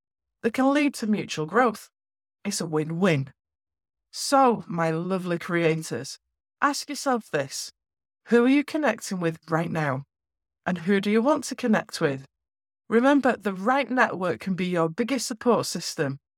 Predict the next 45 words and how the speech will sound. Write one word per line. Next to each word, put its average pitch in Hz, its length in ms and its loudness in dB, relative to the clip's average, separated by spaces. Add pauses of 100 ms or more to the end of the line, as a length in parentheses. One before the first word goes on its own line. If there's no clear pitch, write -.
(100)
and 190 160 0
your 185 80 0
best 175 300 -4
source 139 340 -2
of 160 100 -10
inspiration. 147 840 0 (1000)
I'd 233 120 0
like 311 180 4
you 294 120 -2
to 302 140 -2
make 214 360 6
a 185 80 0
list 190 260 -2
of 185 80 -4
at - 80 0
least - 380 -2
three 269 340 2
content 220 480 2
creators 170 520 -2
that 160 120 -6
you 240 200 4
admire 160 500 2 (280)
and 185 140 0
want 165 220 2
to - 80 -10
connect 156 440 -6
with. 135 220 -2 (460)
Then 190 180 2
reach 220 380 0
out 185 220 2
to 175 120 -4
them. 139 240 0 (540)
You'd 262 160 2
be 277 160 0
surprised 247 640 -2
how 202 200 2
often 165 280 -2
people 196 320 -4
are 170 40 0
willing 160 280 0
to 160 120 -12
share, 233 440 2 (380)
collaborate, 190 720 2
and 165 120 -12
support 160 680 0